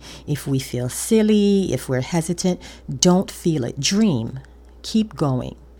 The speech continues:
And that is the way to go through your vision. Make sure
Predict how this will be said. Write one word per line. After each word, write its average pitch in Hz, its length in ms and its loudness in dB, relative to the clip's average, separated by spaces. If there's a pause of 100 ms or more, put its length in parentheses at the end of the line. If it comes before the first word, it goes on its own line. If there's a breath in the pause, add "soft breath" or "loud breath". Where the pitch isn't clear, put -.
(320 loud breath)
And 139 240 0
that 175 440 0
is 139 180 -2
the 135 100 0
way 123 420 -2 (300 loud breath)
to 202 100 0
go 160 480 0 (180)
through 208 120 0
your 202 160 2
vision. 202 520 -2 (380)
Make 185 320 2
sure 160 540 2